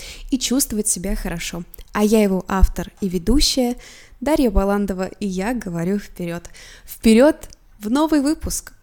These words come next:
Сегодня я подготовила для вас тему, как становиться лучше с помощью окружения. И я знаю, что сейчас этот вопрос сильного окружения становится очень популярен, и я хотела бы поделиться сегодня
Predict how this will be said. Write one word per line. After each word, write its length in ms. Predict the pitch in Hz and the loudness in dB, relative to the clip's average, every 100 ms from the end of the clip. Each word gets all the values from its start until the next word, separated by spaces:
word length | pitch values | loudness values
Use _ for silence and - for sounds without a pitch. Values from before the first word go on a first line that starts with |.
| - - - - - | -14 -12 -12 -14 -10
Сегодня 460 | - 226 302 269 | -4 0 2 4
я 100 | 233 | 2
подготовила 720 | 233 208 208 208 254 254 226 | 0 0 0 2 4 4 2
для 220 | 185 190 185 | 0 -2 0
вас 280 | 214 220 - | 0 0 0
тему, 340 | 220 226 208 | 2 2 0
как 300 | 180 - 214 | -2 -2 0
становиться 640 | - - 185 185 202 - 185 | 0 -2 -4 -2 -2 -2 -2
лучше 320 | 202 202 185 | -2 -2 -2
с 80 | - | -2
помощью 480 | 208 202 175 - | 0 0 0 -4
окружения. 680 | 185 202 190 175 165 170 220 226 - | -2 -2 0 -2 -4 -6 -8 -10 -6
И 120 | 226 | 2
я 140 | 214 226 | 4 4
знаю, 260 | 254 294 | 4 2
что 160 | 277 240 | 0 -2
сейчас 640 | - 226 - 208 220 - | -2 -2 -2 -2 0 0
этот 260 | 214 196 185 | -2 -4 -4
вопрос 680 | 185 - 202 196 214 - - _ - _ _ _ _ - 175 | 2 6 6 6 2 -2 -4 _ -20 _ _ _ _ -12 -4
сильного 680 | 160 - 226 240 233 208 180 | 0 4 6 6 6 4 2
окружения 760 | 170 - 196 190 214 208 190 170 - - - | 2 4 4 4 4 4 2 -2 -8 -16 -8
становится 600 | - 226 240 208 - 202 | 0 2 4 2 0 0
очень 220 | - 196 | 0 -2
популярен, 720 | - - 214 202 165 175 247 - - - - - | -2 2 2 2 2 -2 -4 -8 -12 -12 -8 0
и 60 | |
я 260 | 202 208 349 | 2 2 0
хотела 540 | - 233 - 233 277 | 0 -2 0 2 2
бы 120 | 226 | 2
поделиться 800 | 214 208 180 185 196 247 - 233 | 2 0 2 0 0 2 2 2
сегодня 920 | 208 - 190 175 196 214 226 214 196 | 0 -2 -4 0 2 2 4 4 2